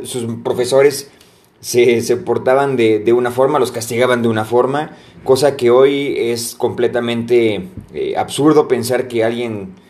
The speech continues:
se te va a acercar y te va a poner unas orejas de burro, te va a voltear y te va a dar tus cinturonazos o te va a dar con el borrador. Eh, los tiempos van cambiando. Sin embargo, estas nuevas generaciones de papás, eh, hay alguien,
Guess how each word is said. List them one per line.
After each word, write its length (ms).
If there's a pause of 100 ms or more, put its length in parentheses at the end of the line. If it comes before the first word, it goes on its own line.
(500)
se 260
te 140
va 80
a 20
acercar 400
y 60
te 160
va 100
a 80
poner 340
unas 220
orejas 280
de 60
burro, 460
te 140
va 100
a 20
voltear 320
y 40
te 100
va 60
a 100
dar 100
tus 120
cinturonazos 800
o 80
te 120
va 120
a 20
dar 140
con 160
el 80
borrador. 680 (560)
Eh, 800
los 240
tiempos 300
van 140
cambiando. 580 (840)
Sin 220
embargo, 380
estas 220
nuevas 280
generaciones 600
de 60
papás, 540 (520)
eh, 760 (640)
hay 240
alguien, 560